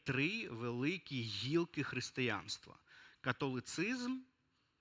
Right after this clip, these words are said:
протестантизм і православ'я. Ми здебільшого живемо в культурі, де православної церкви,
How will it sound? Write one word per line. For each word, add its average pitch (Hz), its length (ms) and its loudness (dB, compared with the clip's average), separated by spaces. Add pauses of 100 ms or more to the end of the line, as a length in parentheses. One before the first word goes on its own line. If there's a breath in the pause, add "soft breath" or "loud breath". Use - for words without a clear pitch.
протестантизм 185 1200 0 (600)
і 202 240 0 (100)
православ'я. 131 720 -2 (420 loud breath)
Ми 135 460 2 (340)
здебільшого 127 920 2
живемо 131 380 0
в 117 40 -8
культурі, 175 540 -4
де 131 300 6
православної 127 960 4
церкви, 160 500 0